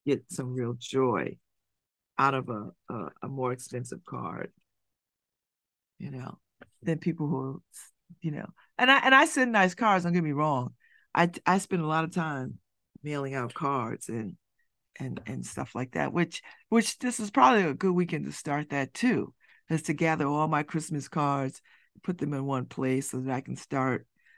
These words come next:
and, and, you know, and collect all my stamps, 'cause I've been buying stamps all the while. And, you know,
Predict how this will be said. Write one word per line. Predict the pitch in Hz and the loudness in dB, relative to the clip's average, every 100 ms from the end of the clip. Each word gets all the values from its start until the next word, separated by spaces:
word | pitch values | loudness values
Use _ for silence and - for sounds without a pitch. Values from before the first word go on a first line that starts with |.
| - | -4
and, | 160 156 - | -4 -4 -4
and, | 156 139 | -4 -2
you | - | -2
know, | 160 127 | -2 -2
and | 135 | -6
collect | - 156 151 160 | -4 -2 0 0
all | 147 | 0
my | 147 131 | 2 0
stamps, | - 143 135 139 117 - - _ _ - _ - | -2 0 2 2 0 -8 -20 _ _ -20 _ -14
'cause | 151 | -2
I've | 143 | 0
been | 147 135 | 0 -2
buying | 135 131 131 | 0 0 -2
stamps | - 139 135 135 117 | -4 0 0 0 -2
all | 110 131 | -2 -2
the | |
while. | 120 113 104 110 113 98 90 104 | 0 2 4 4 2 0 -2 -4
And, | - - - _ _ _ _ _ _ _ _ _ _ - | -6 -10 -16 _ _ _ _ _ _ _ _ _ _ -4
you | 170 | -2
know, | 160 135 | 0 0